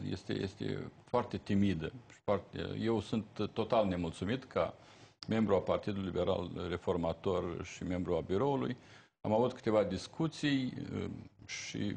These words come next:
discuții foarte bune cu reprezentanții și a Platformei și altor partide,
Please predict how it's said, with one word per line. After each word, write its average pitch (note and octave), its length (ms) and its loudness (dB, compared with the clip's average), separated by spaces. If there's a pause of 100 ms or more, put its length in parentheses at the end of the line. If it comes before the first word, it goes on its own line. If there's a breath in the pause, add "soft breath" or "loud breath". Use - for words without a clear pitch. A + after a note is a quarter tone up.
(140)
discuții A#2+ 380 0
foarte B2+ 360 2
bune A#2 400 2
cu G2 180 -2
reprezentanții F#2+ 880 -2
și - 120 -8
a A#2+ 60 4
Platformei B2 580 0
și - 120 -2
altor C#3+ 280 2
partide, A#2+ 540 0